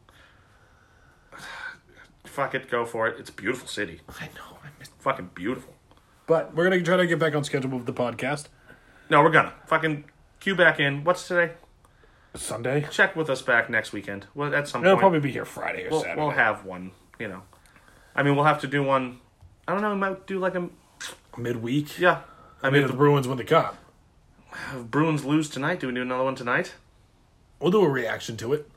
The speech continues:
Speaker 1: Okay.
Speaker 2: We'll
Speaker 1: Little
Speaker 2: do our
Speaker 1: fifty,
Speaker 2: first take to it.
Speaker 1: little fifteener.
Speaker 2: Yeah. We'll,
Speaker 1: Little
Speaker 2: we'll rant.
Speaker 1: turn into a fucking
Speaker 2: We'll watch the highlights and rant.
Speaker 1: Yeah.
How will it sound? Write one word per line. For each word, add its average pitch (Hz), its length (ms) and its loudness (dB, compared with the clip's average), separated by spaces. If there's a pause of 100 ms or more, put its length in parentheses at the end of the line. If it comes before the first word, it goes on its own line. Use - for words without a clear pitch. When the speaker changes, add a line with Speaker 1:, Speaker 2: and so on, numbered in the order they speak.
(120)
Speaker 1:
Okay. 139 220 0 (500)
Speaker 2:
We'll 143 100 0
Speaker 1:
Little 165 80 4
Speaker 2:
do 165 40 8
our 156 60 8
Speaker 1:
fifty, - 120 2
Speaker 2:
first 143 160 0
take 131 220 -6
to 123 140 -4
it. 147 100 -8
Speaker 1:
little 151 100 2
fifteener. 180 600 0 (400)
Speaker 2:
Yeah. 190 180 -4 (920)
We'll, 147 140 6
Speaker 1:
Little 151 180 8
Speaker 2:
we'll 131 80 2
rant. 123 420 -4
Speaker 1:
turn 151 220 2
into 127 360 -2
a 110 120 0
fucking - 440 -4
Speaker 2:
We'll 160 120 6
watch 180 180 6
the 156 100 0
highlights 127 380 -2
and 104 140 -14
rant. 107 340 -8
Speaker 1:
Yeah. 156 180 4